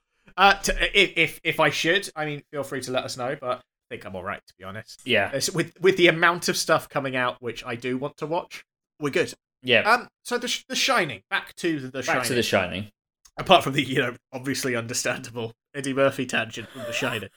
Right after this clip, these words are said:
Speaker 2: <laughs>
Speaker 1: Um, I'm gonna be honest with you, Graham, because I feel like we're, we're close friends, and I, I can be. Um, I have no idea what the fuck happens in The Shining.
Speaker 2: <laughs>
Speaker 1: Like, like, with the, the, the, the whole fucking photo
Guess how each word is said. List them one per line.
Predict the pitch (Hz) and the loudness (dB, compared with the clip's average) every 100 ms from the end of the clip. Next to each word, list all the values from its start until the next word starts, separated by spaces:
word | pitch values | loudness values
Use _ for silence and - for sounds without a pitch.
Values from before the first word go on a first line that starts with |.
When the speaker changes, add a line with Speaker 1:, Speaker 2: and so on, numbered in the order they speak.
| - | 4
Speaker 2:
<laughs> | 214 - 190 - - | 6 10 8 8 4
Speaker 1:
Um, | 185 226 - _ _ _ _ | 8 8 6 _ _ _ _
I'm | 202 262 | 4 6
gonna | 214 | 2
be | 175 147 | 4 4
honest | 117 98 - | 2 -6 -12
with | _ | _
you, | - | -12
Graham, | 127 156 | -4 -4
because | 180 156 131 | -4 -8 -6
I | 139 | -8
feel | - 160 | -6 -4
like | 147 127 _ | -4 -4 _
we're, | 131 120 120 | -6 -6 -6
we're | 123 113 | -12 -14
close | - 110 - | -10 -10 -8
friends, | 110 107 110 | -8 -10 -8
and | 120 120 | -8 -6
I, | 127 - | -8 -8
I | 135 | -10
can | 127 - 156 151 135 | -10 -6 -4 -4 -10
be. | 120 98 87 _ _ _ _ _ | -10 -10 -12 _ _ _ _ _
Um, | 208 247 226 _ _ _ _ - | -2 -2 -6 _ _ _ _ 2
I | 359 | 4
have | 349 135 | 4 2
no | 139 185 254 220 180 | -4 0 4 6 6
idea | 156 135 147 127 | 4 4 2 2
what | 113 - | 0 -6
the | _ | _
fuck | 131 110 | -10 -8
happens | - 117 - 98 | -6 2 6 6
in | |
The | 95 | 2
Shining. | - 95 95 101 _ - | -4 -8 -10 -14 _ -10
Speaker 2:
<laughs> | - - - 208 - - _ _ _ _ | -4 -4 -4 -8 -10 -18 _ _ _ _
Speaker 1:
Like, | 214 208 - _ _ _ _ _ | 6 6 2 _ _ _ _ _
like, | 220 214 | 2 4
with | 208 220 | 4 6
the, | 226 - | 4 4
the, | 233 220 - | 2 2 2
the, | 202 151 | 0 0
the | 196 | 0
whole | 190 202 | 2 2
fucking | 208 202 180 | 0 -2 -4
photo | - 202 196 202 196 | 0 0 2 2 2